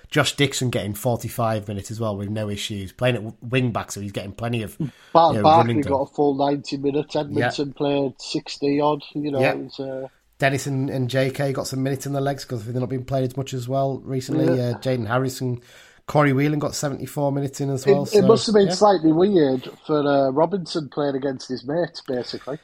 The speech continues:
Speaker 1: Yeah, it's v-, very strange, that one, isn't it, really? But there you go. I noted that, uh, the, the, the sub keeper was Lewis Boyd, so I'm not sure if, um, Gabe Breeze has got a little knock or something. I know,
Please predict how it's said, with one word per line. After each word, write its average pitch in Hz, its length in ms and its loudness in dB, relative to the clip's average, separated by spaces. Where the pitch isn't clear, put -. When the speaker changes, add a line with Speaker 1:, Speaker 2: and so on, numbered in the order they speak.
Speaker 1:
Yeah, 143 260 -8
it's - 100 -14
v-, 107 160 -10
very 135 240 -2
strange, 101 380 -2
that 92 180 -4
one, 104 120 -6
isn't 135 140 -6
it, 113 100 -2
really? 90 260 -8
But 104 140 -12
there 113 100 -6
you 117 100 -4
go. 123 180 -4
I - 40 -8
noted 226 320 0
that, 175 140 2
uh, 180 180 6
the, 170 140 0
the, 143 220 -6
the 139 160 -10
sub 180 300 -2
keeper 185 300 -2
was 117 240 -2
Lewis 117 280 0
Boyd, 151 420 -2
so 120 220 -4
I'm 151 100 -2
not 185 120 -4
sure 151 220 -2
if, 131 160 -6
um, 127 220 -2
Gabe 127 280 -2
Breeze 156 200 -6
has 123 80 -10
got - 120 -6
a 113 60 -4
little 104 160 -8
knock 123 320 -6
or 117 80 -2
something. 92 280 -12
I 110 40 -6
know, 131 260 0